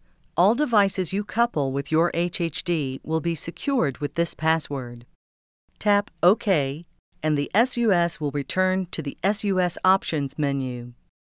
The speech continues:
Tap Back to return to the S U S main screen. The lock needs to be put into coupling mode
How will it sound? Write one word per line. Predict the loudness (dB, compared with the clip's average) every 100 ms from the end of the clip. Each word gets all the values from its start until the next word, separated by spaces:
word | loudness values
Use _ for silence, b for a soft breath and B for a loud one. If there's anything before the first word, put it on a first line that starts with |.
| -6
Tap | 0 0 0 _
Back | 2 2 0 -6 _ _ -8
to | -4
return | -4 -2 0 0 -2
to | -2
the | -2
S | 0 -2
U | -2 -2
S | -2 -2
main | 0 2 2
screen. | -2 -6 -6 -6 -8 -14 _ -20 -20 -20 -20 -20 -20 -18 -16 -16 -18 -18 -18 -18 -18 -8 -2
The |
lock | 2 2 0 0
needs | 0 0
to | -2
be | -2 -2
put | 0 0 0
into | -4 -4 -6
coupling | -2 -4 0 0 0
mode | -2 -4 -8